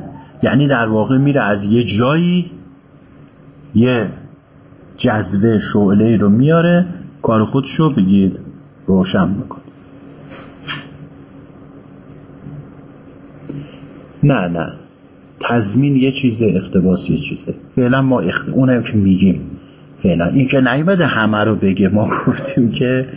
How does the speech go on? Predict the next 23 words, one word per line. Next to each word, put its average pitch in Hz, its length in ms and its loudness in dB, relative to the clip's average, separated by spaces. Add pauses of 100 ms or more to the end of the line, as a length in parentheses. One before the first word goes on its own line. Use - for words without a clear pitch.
(280)
ایشون 110 360 0
از 107 140 0 (140)
سی 98 200 2
تا 151 320 0 (1160)
چند 127 200 0
تاشو 165 260 -2
گفته؟ 151 420 0 (100)
ده 92 320 -4
تاشو. - 300 -4
از 98 280 -2
ده 101 300 -2
تای 113 440 0 (380)
لفظی 101 600 0 (100)
سه 147 180 0
تاشو 165 280 -6
گفته. - 280 -4
فعلاً 170 200 2
اقتباس 110 680 0 (140)
رو 73 80 -10
داریم - 320 -12
می‌خونیم. 147 340 -10 (600)
شما 123 160 2
اقتباس 127 540 0